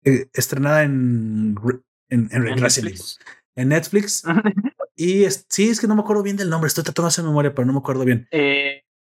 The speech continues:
Speaker 2: Nombre Infinita, Tiniebla Infinita, algo así
Speaker 1: Tiniebla,
Speaker 2: es, ¿no?
Speaker 1: ah, Infinite Darkness o Tiniebla Infinita. Así es que, si ustedes están, eh, ah, familiarizados con la historia de Resident Evil o no lo están, no se preocupen. En la siguiente ocasión,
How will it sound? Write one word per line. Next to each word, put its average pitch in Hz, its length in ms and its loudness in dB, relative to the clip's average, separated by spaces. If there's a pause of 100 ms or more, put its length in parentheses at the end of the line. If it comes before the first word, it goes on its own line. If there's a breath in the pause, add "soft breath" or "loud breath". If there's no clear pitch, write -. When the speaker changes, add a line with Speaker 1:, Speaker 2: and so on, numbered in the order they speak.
(120)
Speaker 2:
Nombre 170 200 0
Infinita, 170 460 0
Tiniebla 156 380 0
Infinita, 175 460 0
algo 190 180 0
así 175 80 0
Speaker 1:
Tiniebla, 165 240 4
Speaker 2:
es, 170 60 0
¿no? 156 60 0
Speaker 1:
ah, 175 280 0
Infinite 165 460 0
Darkness 170 400 -2
o 123 280 0
Tiniebla 131 420 0
Infinita. 104 540 -4
Así 110 200 0
es 110 140 -2
que, 104 320 -2 (460)
si 143 100 -2
ustedes 160 420 2
están, 151 560 -2
eh, 127 440 0 (540)
ah, 135 120 0
familiarizados 135 600 0
con 139 120 0
la 135 60 4
historia 135 280 -2
de 127 80 2
Resident 127 420 0
Evil 139 300 -2 (360)
o 139 140 2
no 147 140 4
lo 170 80 4
están, 175 380 -4
no 131 160 0
se 131 120 -4
preocupen. 165 520 0
En 127 160 4
la 113 120 0
siguiente 131 480 0
ocasión, 151 520 -2